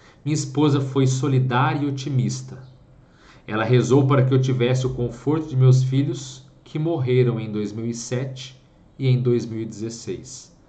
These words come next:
ambos da mesma anomalia genética. Em outros lugares da minha família, eles temiam que qualquer experiência desse tipo me enviasse na direção das duas crianças que eu sentia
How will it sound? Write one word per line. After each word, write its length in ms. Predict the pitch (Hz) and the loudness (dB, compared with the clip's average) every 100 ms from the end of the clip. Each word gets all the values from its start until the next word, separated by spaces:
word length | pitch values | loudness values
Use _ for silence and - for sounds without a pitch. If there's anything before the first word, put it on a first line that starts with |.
| _ - - - | _ -20 -20 -6
ambos 400 | 135 151 151 139 | -2 -2 0 0
da 200 | 127 113 | 2 0
mesma 600 | 110 123 131 127 127 127 | 0 0 0 2 4 4
anomalia 580 | 117 117 113 113 104 107 | 2 -2 -4 -4 -4 -6
genética. 680 | 95 101 87 82 - - - - _ _ _ _ _ _ _ _ _ _ - - - | -8 -10 -14 -18 -20 -20 -20 -20 _ _ _ _ _ _ _ _ _ _ -20 -20 -8
Em 140 | 147 160 | 2 6
outros 300 | 185 160 131 | 6 6 6
lugares 500 | 131 123 127 117 104 | 6 8 6 6 2
da 80 | |
minha 160 | 107 110 | -4 -6
família, 640 | - 98 98 123 104 85 - - _ - | -8 -10 -6 -4 -4 -6 -14 -20 _ -4
eles 220 | 123 131 | -2 0
temiam 400 | 160 135 131 135 | 0 6 8 8
que 100 | 131 | 4
qualquer 400 | 135 127 131 147 | 2 2 2 -2
experiência 680 | 165 - 143 120 117 123 - | -4 -4 -2 0 0 -2 -6
desse 200 | - - | -12 -14
tipo 460 | - 135 131 - - - - - - - | -8 -2 -2 -2 -10 -16 -20 -20 -20 -2
me 180 | 131 143 | 2 4
enviasse 600 | 131 127 127 135 131 131 | 4 4 6 4 2 0
na 100 | 120 | 0
direção 500 | 113 120 - 127 117 | 2 0 -2 -2 0
das 240 | 120 110 | 0 -2
duas 380 | - 147 165 - | -4 -2 -2 -2
crianças 920 | - 127 110 131 131 123 - - - - _ | -4 -2 0 0 -2 -4 -10 -16 -20 -20 _
que 80 | 135 | -2
eu 60 | 127 | 0
sentia 680 | 131 127 - - 120 - | 2 0 0 -4 -4 -6